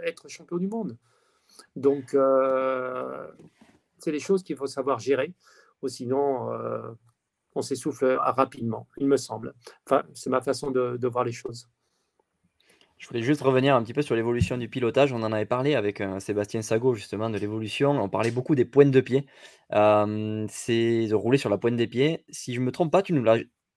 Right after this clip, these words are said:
Speaker 2: enfin, nous, on faisait des stages avec toi de... dans les années, ouais, de... avant deux mille dix, quoi. C'était deux mille cinq, quelque chose comme toi, comme ça. Et, euh, je,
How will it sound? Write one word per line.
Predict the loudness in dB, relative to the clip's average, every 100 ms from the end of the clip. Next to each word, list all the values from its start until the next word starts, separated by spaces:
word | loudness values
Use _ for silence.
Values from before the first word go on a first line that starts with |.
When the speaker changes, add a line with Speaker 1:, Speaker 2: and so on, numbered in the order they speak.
| _
Speaker 2:
enfin, | -2 0
nous, | 2 2
on | 0
faisait | -2
des | -4 -2
stages | 0 0
avec | 0 0
toi | 2 2
de... | 2 -2
dans | -2 -2
les | 0
années, | 0 0 2
ouais, | 2 2
de... | 0 -2
avant | 2 2
deux | 2
mille | 0
dix, | 0 0
quoi. | 0
C'était | -8
deux | -6 -4
mille | -4
cinq, | 0 0 0 -4
quelque | -4
chose | -4
comme | -4 -6
toi, | 0 0 0 _
comme | -2
ça. | 4 4 2 -10 -20 -2
Et, | 4 8 8
euh, | 6 -2 _ _
je, | -4